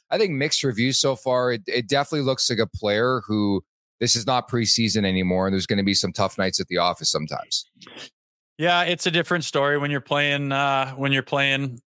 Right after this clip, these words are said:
Speaker 2: regular season games, and it's a, another level up from that as well when you get to the playoffs. And, you know, you gotta be able to evolve and adapt to that, that speed and intensity that comes with it. And,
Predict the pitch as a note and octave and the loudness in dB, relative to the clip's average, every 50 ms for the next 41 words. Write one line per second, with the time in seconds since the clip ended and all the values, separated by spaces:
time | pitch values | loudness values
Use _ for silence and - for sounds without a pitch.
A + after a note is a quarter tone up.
0 | _ - _ _ _ _ B2 B2+ C3 C3+ C#3 D3 C#3 C3 B2+ - C#3+ C3+ B2 C3 | _ -20 _ _ _ _ -2 -2 0 2 2 2 2 0 0 0 0 0 0 0
1 | C3 B2 A#2 A#2+ B2 C3+ D3 C3+ C3+ C#3 C3+ C3 B2 - C#3 C3+ C3+ C3 C3 A#2 | 0 2 2 2 2 2 0 2 2 2 2 0 0 0 0 2 2 2 0 0
2 | B2+ B2+ C3 C3+ C3+ C#3 C#3 C3+ C3+ C3+ C3 C3 C3+ C3+ C#3 C#3 - - - C#3 | -2 -2 0 0 0 0 0 2 0 0 0 0 0 0 0 -2 -4 -10 -8 -4
3 | C#3+ C#3 C#3 C#3 C#3 C#3+ B2 B2+ C#3 C#3 C#3+ C#3+ C#3+ C#3+ C#3 C#3+ C#3+ D3+ D3 C#3+ | -2 0 0 0 0 -2 -2 0 0 0 0 2 0 2 0 0 0 0 -4 -2
4 | - D3 D#3 F#3+ F3+ B2+ G#2+ G#2+ - - A#2 A#2 A#2 G#2+ _ - - - - - | -2 0 0 2 2 0 0 -2 -4 -2 -2 0 0 -2 _ -10 -16 -16 -16 -18
5 | _ _ A2+ A2+ A#2 B2 B2 B2 A#2 B2+ B2+ C3 C3+ A#2+ C3 C3 B2+ B2 A#2+ - | _ _ -2 -2 0 0 0 0 2 0 0 0 0 -2 -2 -2 -2 -2 -4 -2
6 | C3+ C3 A#2+ G#2+ G2+ A2+ A2+ A#2 C3 B2+ C3+ B2 A#2 G#2 G2+ A#2+ A#2 A#2+ B2+ - | 0 0 0 0 0 0 0 2 0 0 0 -2 -2 0 0 0 2 2 0 -2
7 | _ - B2+ B2 A#2+ A#2+ A#2+ A2+ _ A#2+ A#2+ A#2 - - - - - B2 B2 A#2+ | _ -4 0 0 2 0 0 -2 _ -2 -2 0 0 -2 -2 0 0 0 2 2
8 | B2 A#2+ A#2 G#2+ - A#2+ A#2 A#2 - - A#2+ B2 B2+ A#2+ G#2+ - - B2 A#2+ A#2+ | 2 0 0 0 0 0 0 0 0 0 0 2 2 0 0 0 0 0 0 0
9 | G#2+ G#2+ G#2 A2 A#2 A#2+ - D#3+ E3 D#3+ C#3+ B2 A2+ A2 G#2 | -2 -2 0 -2 -2 0 0 0 0 2 0 -2 -2 -4 -8